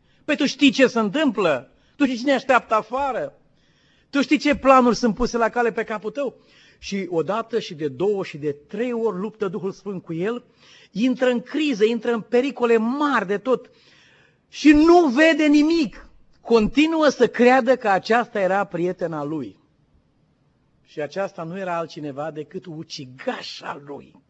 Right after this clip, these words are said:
O criminală însetată de sânge care îl vindea pe omul acesta, pe care, căruia îi dădea aparența că îl iubește, îl vindea pe bani.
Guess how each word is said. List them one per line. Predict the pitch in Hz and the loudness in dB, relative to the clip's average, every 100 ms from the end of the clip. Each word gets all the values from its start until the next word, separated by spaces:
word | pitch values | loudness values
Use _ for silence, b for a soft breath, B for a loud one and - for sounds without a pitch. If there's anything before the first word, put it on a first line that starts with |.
| _ _ _ _ _ _ _ _ _ _ | _ _ _ _ _ _ _ _ _ _
O | 147 | -14
criminală | - 190 185 175 196 185 | -10 -10 -8 -8 -8 -8
însetată | 170 - 139 170 165 | -8 -10 -12 -10 -8
de | 143 | -10
sânge | 135 - 185 170 202 214 b b | -10 -12 -12 -8 -10 -12 b b
care | - 170 | -10 -4
îl | 170 151 | -4 -4
vindea | 156 170 151 175 233 220 | -6 -8 -6 -6 -6 -8
pe | 185 | -8
omul | 175 185 170 | -6 -8 -8
acesta, | 160 151 190 180 196 196 b b b | -12 -10 -10 -8 -10 -10 b b b
pe | 175 | -10
care, | 160 180 175 170 B 160 170 | -6 -2 -4 -4 B -12 -12
căruia | 180 190 185 | -4 0 2
îi | |
dădea | 165 190 | 0 -2
aparența | 196 175 175 190 190 | -2 -2 -2 -4 -8
că | - 160 | -6 -6
îl | |
iubește, | 143 120 123 123 - - 170 | -6 -8 -8 -8 -10 -10 -4
îl | 208 196 | 0 0
vindea | 156 190 165 147 202 226 - | 0 -4 -4 -2 -2 -2 -2
pe | 208 | -4
bani. | 151 165 208 202 160 123 | -4 -8 -8 -8 -10 -12